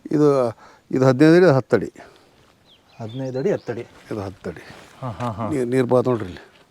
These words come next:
Speaker 2: ಹೌದು.
Speaker 1: ಫುಲ್ ರೀಚಾರ್ಜ್ ಆಗಿದೆ ನೋಡ್ರಿ, ಕಂಪ್ಲೀಟ್.
Speaker 2: ಆ ಪೈಪಿಂದ ಬೀಳ್ತಾ ಇದೆಯಲ್ಲ ನೀರು?
Speaker 1: ಹೌದು, ಬೀಳುತ್ತೆ ನೋಡ್ರಿ, ಬೀಳುತ್ತಾ?
Speaker 2: ಹಾ, ಹಾ, ಒಂದೊಂದು ಹನಿ ಬೀಳ್ತೈತೆ.
Speaker 1: ಹಾ, ಹಾ, ಇದು ಬೀಳುತ್ತೆ ನೋಡ್ರಪ್ಪ.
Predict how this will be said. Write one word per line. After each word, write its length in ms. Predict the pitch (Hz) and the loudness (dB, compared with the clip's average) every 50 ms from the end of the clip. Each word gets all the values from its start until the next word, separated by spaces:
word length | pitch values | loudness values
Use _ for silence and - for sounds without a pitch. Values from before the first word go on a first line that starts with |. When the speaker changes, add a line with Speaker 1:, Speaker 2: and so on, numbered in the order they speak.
| _ _ | _ _
Speaker 2:
ಹೌದು. 280 | - 120 113 98 107 117 120 - - - - - - - - - - - - - - - - - - - - - - - - - - - - - - _ _ - - | -4 -2 -2 -2 -4 -8 -10 -12 -16 -18 -20 -20 -20 -20 -20 -20 -20 -20 -20 -20 -20 -20 -20 -20 -20 -20 -20 -20 -20 -20 -20 -20 -20 -20 -20 -20 -20 _ _ -10 -4
Speaker 1:
ಫುಲ್ 320 | 127 131 135 135 135 131 | -2 0 2 2 2 2
ರೀಚಾರ್ಜ್ 280 | 127 120 123 127 120 120 | 2 2 2 2 4 4
ಆಗಿದೆ 140 | 117 113 | 4 4
ನೋಡ್ರಿ, 480 | 117 120 117 110 104 - - - - - | 2 2 0 0 -2 -6 -8 -14 -14 -8
ಕಂಪ್ಲೀಟ್. 440 | - 110 107 110 - 131 127 110 - - _ - - _ - - | -8 -6 -6 -2 0 0 0 0 -2 -8 _ -20 -20 _ -10 -8
Speaker 2:
ಆ 80 | - 165 | -6 -4
ಪೈಪಿಂದ 420 | - 190 208 220 - 247 214 214 220 208 202 202 196 196 190 175 165 | -2 -2 -2 -2 -2 -2 0 0 0 0 0 0 -2 -2 -2 -4 -4
ಬೀಳ್ತಾ 300 | 160 156 180 180 175 185 | -4 -4 -4 -2 -2 -2
ಇದೆಯಲ್ಲ 240 | 170 151 151 147 147 | 0 0 0 0 -2
ನೀರು? 240 | 147 160 165 170 214 | -2 -2 -4 -4 -6
Speaker 1:
ಹೌದು, 540 | - _ _ _ _ - 131 131 120 107 104 | -8 _ _ _ _ 0 0 0 0 0 0
ಬೀಳುತ್ತೆ 340 | 110 135 143 131 - - | 2 2 2 4 2 2
ನೋಡ್ರಿ, 300 | 131 120 - - - - _ _ - | 0 0 0 -4 -14 -20 _ _ 0
ಬೀಳುತ್ತಾ? 300 | 135 143 123 - 131 147 190 - _ _ - | 2 2 2 2 2 0 0 0 _ _ -6
Speaker 2:
ಹಾ, 60 | 180 | -4
ಹಾ, 220 | 175 165 175 175 | -2 -2 -2 -2
ಒಂದೊಂದು 560 | 156 135 135 151 156 175 170 170 175 170 147 | -2 -4 -4 -4 -4 -2 -2 -2 -2 -2 -2
ಹನಿ 140 | 151 165 190 | -2 -2 -2
ಬೀಳ್ತೈತೆ. 420 | 190 175 170 156 - 147 127 - 120 | 0 0 0 -2 -2 -4 -4 -6 -8
Speaker 1:
ಹಾ, 440 | 107 _ _ _ _ - 117 117 | -14 _ _ _ _ -6 -6 -4
ಹಾ, 400 | 104 87 107 123 143 160 175 185 | -4 -4 0 2 4 6 6 6
ಇದು 140 | 190 180 165 | 4 4 4
ಬೀಳುತ್ತೆ 200 | 175 185 175 185 | 2 2 4 2
ನೋಡ್ರಪ್ಪ. 220 | 170 147 131 104 | 2 2 2 4